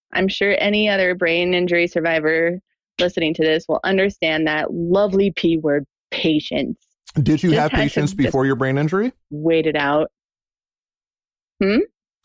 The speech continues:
Speaker 2: Did you have patience before your brain injury?
Speaker 1: I guess so.
Speaker 2: Okay. Okay,
Speaker 1: I
Speaker 2: I
Speaker 1: worked
Speaker 2: didn't.
Speaker 1: in
Speaker 2: That's why.
Speaker 1: construction, so I had to wait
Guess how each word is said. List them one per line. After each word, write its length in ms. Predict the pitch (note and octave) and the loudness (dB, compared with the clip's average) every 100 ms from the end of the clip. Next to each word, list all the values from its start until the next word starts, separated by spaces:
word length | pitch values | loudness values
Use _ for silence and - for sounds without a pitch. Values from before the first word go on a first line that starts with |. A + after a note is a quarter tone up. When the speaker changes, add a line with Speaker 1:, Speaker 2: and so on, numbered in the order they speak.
| B2 | -2
Speaker 2:
Did 140 | C#3+ | 2
you 80 | G3 | 2
have 80 | G3 | 2
patience 340 | E3 F3 F#3 | 0 0 0
before 240 | D#3 C3+ | 0 0
your 80 | C#3 | 0
brain 180 | D3 E3 | 0 0
injury? 360 | F3 F3 A3+ - _ _ _ _ _ _ A4+ | 0 0 -4 -6 _ _ _ _ _ _ -2
Speaker 1:
I 180 | F#4+ F4 | 0 2
guess 340 | A#3+ F#3 - | 0 -2 -2
so. 420 | G3 F#3 F3+ F#3 - - - | 0 2 2 -2 -6 -14 -4
Speaker 2:
Okay. 380 | A#2 G2+ F#2 D2+ _ _ - | -2 -2 -4 -6 _ _ -8
Okay, 140 | A2 - | -4 0
Speaker 1:
I 120 | - | 2
Speaker 2:
I 20 | |
Speaker 1:
worked 140 | A#3+ A#3+ | 2 2
Speaker 2:
didn't. 120 | G#3 | 0
Speaker 1:
in 80 | A#3 | 0
Speaker 2:
That's 220 | G3 F3+ | 0 0
why. 80 | D#3+ | 0
Speaker 1:
construction, 440 | D#3+ - D#3 D#3+ | -2 0 0 0
so 180 | D#3+ D3+ | 0 -2
I 100 | D3+ | -2
had 260 | E3 D#3+ D3+ | -2 -4 -4
to 120 | D3 | -4
wait 400 | C#3 C#3+ D3+ - | -2 2 2 0